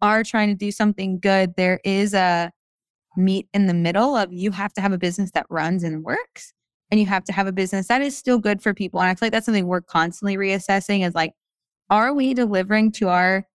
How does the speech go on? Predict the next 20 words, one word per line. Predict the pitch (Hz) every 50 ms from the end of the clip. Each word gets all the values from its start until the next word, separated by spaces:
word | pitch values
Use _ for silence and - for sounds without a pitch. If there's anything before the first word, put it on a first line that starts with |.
| _ _ _
customers, | - - 294 277 - - 285 277 269 262 262 254 254 247 -
to | - - 240
the | 190 196
people | - - 226 220 - 196
who | 190 196
follow | 190 - - 240 240 247 254 247
us, | 247 240 233 -
to | -
the | - -
people | - 214 202 - - 196
who | 190
are | 175 180
part | - 190 185 185
of | 180
our | 180
community? | 180 - - 202 202 202 202 190 -
Are | -
we | 196 196 214 208
still | - - 208 208
delivering | 196 185 175 175 180 175 180 175 175 170 165